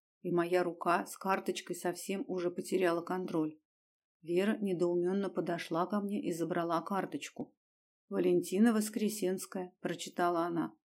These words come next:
«Школа-студия мхат. И что?» «Л-, лицо»,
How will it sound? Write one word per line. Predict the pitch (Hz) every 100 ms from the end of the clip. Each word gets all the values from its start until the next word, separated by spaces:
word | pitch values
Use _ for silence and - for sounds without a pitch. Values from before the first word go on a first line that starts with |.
| _ _ _
«Школа-студия | - - 196 226 226 214 - 202 208 185
мхат. | 165 165 170 175 _ _ _ _
И | 208
что?» | - - 175 180 - _ - _
«Л-, | 190 190 208
лицо», | 180 180 208 - - 214 160 -